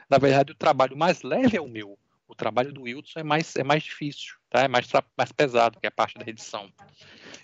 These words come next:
Então, a gente tá tocando o canal, assim, eu confesso pra vocês que eu não imaginava que eu fosse gostar tanto. É, eu me divirto escrevendo as pautas.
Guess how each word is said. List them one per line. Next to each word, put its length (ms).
Então, 300
a 60
gente 220
tá 120
tocando 360
o 40
canal, 680
assim, 480
eu 80
confesso 360
pra 140
vocês 420
que 80
eu 60
não 140
imaginava 480
que 60
eu 40
fosse 260
gostar 440
tanto. 400
É, 260
eu 60
me 100
divirto 480
escrevendo 380
as 140
pautas. 520